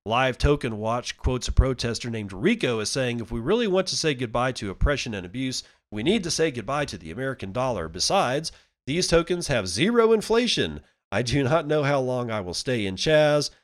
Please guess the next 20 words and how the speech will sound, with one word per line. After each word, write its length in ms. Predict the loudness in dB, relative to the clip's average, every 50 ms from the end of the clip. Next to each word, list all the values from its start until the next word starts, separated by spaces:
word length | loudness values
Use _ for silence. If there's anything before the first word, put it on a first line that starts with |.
| _ _ -2
but 120 | 0 0
it 120 | 2 4 4
is 140 | 4 4 4
good 180 | -2 -2 -2
to 80 | -2 0
know 220 | 0 2 2 2
that 140 | 0 0 -4
my 160 | -4 -4 -2
modest 420 | -2 -2 -2 -2 -2 -2 -4 -6 -6
amount 300 | -6 -4 -4 -4 -6 -6
will 100 | -8 -8
keep 340 | -2 -2 -2 -2 0 0
its 160 | -2 -2 -2 -2
value 440 | -4 -4 -4 -2 -2 -2 -2 -4
even 280 | -4 -4 -4 -6 -6 -8
if 100 | -8 -10
the 80 | -12 -12
dollar 380 | -8 -6 -6 -6 -6 -6 -8
is 140 | -8 -10 -10
tumbling." 480 | -10 -10 -10 -10 -10 -10 -10 -12 -12